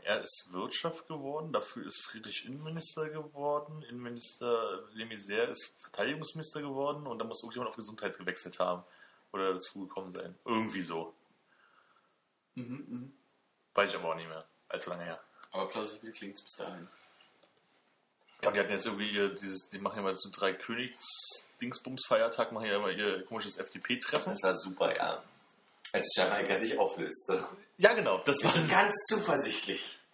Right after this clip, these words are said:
Speaker 1: Zack, bumm.
Speaker 3: <laughs>
Speaker 1: Wir wollen eine große Koalition.
Speaker 2: Ob das wie im Stadion per Live-Ticker reinkam an die große Videowand?
Speaker 1: An die Twitter-Wall der F D P?
Speaker 3: <laughs> Also, also,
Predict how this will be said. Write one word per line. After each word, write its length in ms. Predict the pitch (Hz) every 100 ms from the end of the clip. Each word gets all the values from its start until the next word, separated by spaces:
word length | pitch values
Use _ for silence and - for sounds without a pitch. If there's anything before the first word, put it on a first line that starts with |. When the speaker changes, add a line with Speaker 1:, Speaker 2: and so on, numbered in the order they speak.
| - -
Speaker 1:
Zack, 200 | 160 -
bumm. 260 | 127 101 - -
Speaker 3:
<laughs> 140 | - -
Speaker 1:
Wir 1040 | 208 - 160 135 - - - - - 127
wollen 140 | 120
eine 80 | 113
große 200 | 104 101
Koalition. 560 | 101 104 98 90 95 87 - _ _ -
Speaker 2:
Ob 140 | -
das 120 | - -
wie 80 | 160
im 80 | -
Stadion 420 | - 92 120 147
per 100 | 143
Live-Ticker 540 | 98 87 - - 113 90
reinkam 440 | 95 - - 98
an 80 | 107
die 120 | 107
große 260 | 107 110 107
Videowand? 520 | 107 127 123 131 - _ - _ _ - - - - - -
Speaker 1:
An 80 | -
die 80 | 92
Twitter-Wall 480 | - - 113 113 117
der 140 | 110
F 100 | -
D 100 | -
P? 340 | - 117 139 110
Speaker 3:
<laughs> 800 | 107 151 139 160 143 160 - - - - - - - - - - - -
Also, 160 | - 123
also, 420 | 131 147 - 622